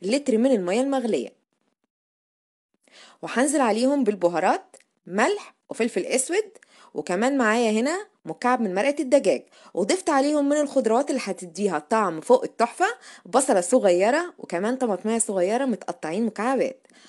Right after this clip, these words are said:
هغطي عليها وهسيبها لما تكتمل سواها، مش بتاخد وقت كتير على النار. في الوقت ده أنا بخلي النار هادية.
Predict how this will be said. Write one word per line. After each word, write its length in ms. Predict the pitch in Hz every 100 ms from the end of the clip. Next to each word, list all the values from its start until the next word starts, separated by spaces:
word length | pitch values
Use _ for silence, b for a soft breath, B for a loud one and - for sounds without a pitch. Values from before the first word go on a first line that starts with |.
| b b -
هغطي 380 | 175 277 359
عليها 440 | 339 302 339 359 403 -
وهسيبها 440 | - 285 226 233
لما 200 | 208 220
تكتمل 440 | 247 - - 170 233
سواها، 460 | - 302 240 - - _ _ -
مش 180 | 254
بتاخد 420 | 196 185 202 196 185
وقت 200 | - -
كتير 280 | - 214
على 180 | 202 196
النار. 360 | 180 190 294 415 b b
في 80 | -
الوقت 300 | 190 269 320
ده 300 | 294 339 440 - -
أنا 140 | 277
بخلي 440 | 208 190 226 277 240
النار 420 | 202 233 311 311 _ _ -
هادية. 380 | 233 - 120